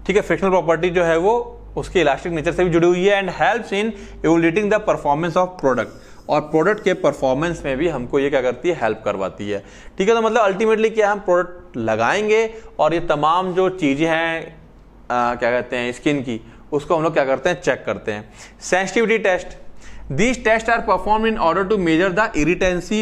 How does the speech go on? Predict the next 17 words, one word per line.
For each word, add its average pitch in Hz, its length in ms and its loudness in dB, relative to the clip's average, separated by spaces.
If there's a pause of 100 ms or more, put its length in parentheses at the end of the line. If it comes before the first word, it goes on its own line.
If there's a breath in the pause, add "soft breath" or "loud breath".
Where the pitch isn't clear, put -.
sensitization 160 800 0
potential 170 480 0
and 202 180 -2
phototoxicity 165 680 0
of 139 100 -2
the 143 120 2
skin, 98 280 -10 (720 loud breath)
ठीक 156 100 -4
है 202 60 2
ना, 196 60 0
कि 196 80 2
उस 185 200 2
प्रोडक्ट 160 220 2
को 180 60 2
इस्तेमाल 165 300 0
करने 147 280 0
पर 226 300 2